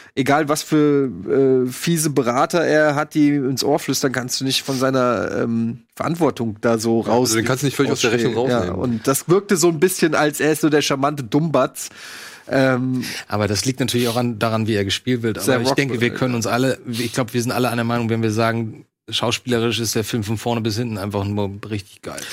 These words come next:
Speaker 1: Ja, aber wo, ich hab auch zum Beispiel, wer, irgendwo hab ich, glaub ich, es war auf Letterboxd, hat einer geschrieben, Sam Rockwell spielt so eine Saturday Night Live Variante von
Speaker 3: Ist der ganze Film.
Speaker 1: George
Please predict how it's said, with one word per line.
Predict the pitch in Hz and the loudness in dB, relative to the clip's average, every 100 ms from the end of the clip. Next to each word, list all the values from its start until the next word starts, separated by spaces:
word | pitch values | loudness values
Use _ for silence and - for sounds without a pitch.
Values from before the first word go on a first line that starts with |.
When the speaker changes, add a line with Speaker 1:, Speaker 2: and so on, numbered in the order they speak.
| - - | -6 2
Speaker 1:
Ja, | 143 185 | 2 4
aber | 190 | 2
wo, | 165 175 | 2 2
ich | 208 | 2
hab | 220 | -2
auch | 254 | -4
zum | 220 | -4
Beispiel, | 226 220 208 | -4 -2 0
wer, | 170 185 - | 0 -2 -2
irgendwo | - 185 180 | -4 0 0
hab | 165 | -2
ich, | |
glaub | - 151 | -4 -4
ich, | |
es | - | -2
war | 147 | 0
auf | 151 | 2
Letterboxd, | 143 185 160 165 - | 2 0 -2 -4 -4
hat | |
einer | - 156 | -2 -2
geschrieben, | 151 - 160 151 | -2 0 0 0
Sam | - 147 | 0 2
Rockwell | 151 - 147 | 0 0 0
spielt | 135 - 143 147 135 - | 0 0 4 4 2 -2
so | 139 | 0
eine | 127 131 | 2 2
Saturday | 123 - 139 135 131 | 2 0 0 2 2
Night | 120 143 131 | 2 0 0
Live | 123 - | 0 0
Variante | 120 123 113 113 113 | 0 2 0 0 -4
von | - 113 | -2 -2
Speaker 3:
Ist | 139 151 | -2 -2
der | |
ganze | 131 110 | -2 -4
Film. | 101 156 | -2 -2
Speaker 1:
George | 180 123 | 0 0